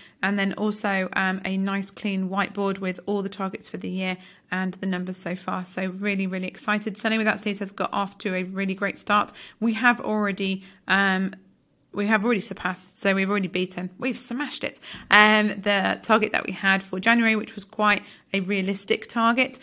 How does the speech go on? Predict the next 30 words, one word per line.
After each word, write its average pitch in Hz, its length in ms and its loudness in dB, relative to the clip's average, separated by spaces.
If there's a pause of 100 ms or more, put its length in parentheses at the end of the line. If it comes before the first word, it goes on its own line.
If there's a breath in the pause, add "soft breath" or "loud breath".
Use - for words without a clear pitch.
(260 loud breath)
Um, 202 500 6
the 214 80 -2
thing 240 220 6
is, 220 160 4
is 214 120 -2
that - 220 4
lots 220 320 2
of 214 80 -12
people 220 260 -4
have 196 140 -2
renewed. 196 360 0
So - 160 -2
I've 196 100 0
had 196 180 -6
so 226 260 2
many 214 240 4
clients 208 500 -2
who've 196 140 -6
wanted 196 240 -4
to - 100 -8
extend - 360 -2
their 185 80 0
time 226 280 2
with 220 160 2
me 208 120 2
and 208 120 0
work - 200 -2
with 185 160 -6
me 190 100 -2
further, 220 420 2